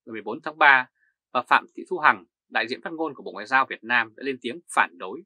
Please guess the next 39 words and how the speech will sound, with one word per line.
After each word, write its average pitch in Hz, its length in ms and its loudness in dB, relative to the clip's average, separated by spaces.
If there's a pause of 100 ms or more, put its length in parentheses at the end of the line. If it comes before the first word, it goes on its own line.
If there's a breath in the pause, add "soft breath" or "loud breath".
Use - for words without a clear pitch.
(100)
nhấn 127 200 -6
mạnh 139 180 0
rằng 104 240 0 (500)
Trung 131 180 0
Quốc 170 160 -4 (160)
phải - 160 -8
tôn 131 200 -4
trọng - 240 0 (140)
và 113 140 -12
tuân 170 160 -2
thủ 98 240 -8 (120)
Hiệp 123 160 -4
định 135 200 -4 (260)
phân 160 180 -6
định 143 160 -6 (120)
Vịnh 127 200 -10
Bắc 190 160 -6
Bộ 139 260 0
vào 104 80 -10
năm 135 120 -6
hai 143 180 -2
ngàn 120 280 2 (280)
giữa 160 140 -8
hai 143 160 4
nước 165 220 -6 (420)
và 120 200 4
luật 120 220 -8
biển 131 200 -4 (120)
quốc 190 260 -4
tế 123 260 2
vào 104 80 -8
năm 151 100 -2
một 123 100 -10
nghìn 101 160 -2 (140)
chín - 240 -8
trăm 117 240 -2 (160)
tám 104 180 0
mươi 110 60 -14
hai. 95 240 -2